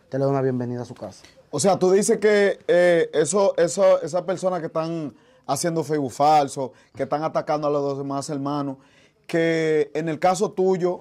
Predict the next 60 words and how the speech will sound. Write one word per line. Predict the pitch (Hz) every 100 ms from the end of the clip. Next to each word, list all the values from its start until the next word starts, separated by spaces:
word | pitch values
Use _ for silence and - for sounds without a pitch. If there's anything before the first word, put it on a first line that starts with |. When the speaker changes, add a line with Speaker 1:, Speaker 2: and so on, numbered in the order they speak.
| -
Speaker 2:
en | 151 151
tu | 160
casa | 165 180
tú | 180
no | 175 180
lo | 175
recibes, | 160 - 131 117 110
porque | 123 135
tú | 147
sabes | 135 165 165 160
que | 160
Speaker 1:
No, | 180
no | 180
lo | 180
recibo | 180 160 180
en | 175
mi | 165
casa, | 165 151 151
no | 156 170
le | 170
paso | 139 165 156
un | 160
jarro | 160 165
divisional, | 160 156 156 151 139
porque | 143 151
no | 147 160
es |
un | 156
jarro | 160
que | 147
usted | 143
va | 151
a |
echar | 143 143
agua, | 131 107 104 _ _ _ _ -
es | 143
un | 151
jarro | 156
de | 156
sacramento. | 151 147 139 139 120 - _ _ _ _ -
Y | 127
si | 143
el | 139
sacramento | 135 135 151 180 196
de |
mi | 196 175
altar, | 135 160 131 120 _ _ _ _ _ _ -
que | 147
es |
el | 143
sacramento | 156 151 160 165 170
del | 160
altar, | 151 139 120 107 _ _ -
usted | 135 - 156
lo | 160
corrompe, | 160 151 143 120 123 _ _ -
usted | 135 -
no | 139
es |
bienvenido. | 139 127 107 90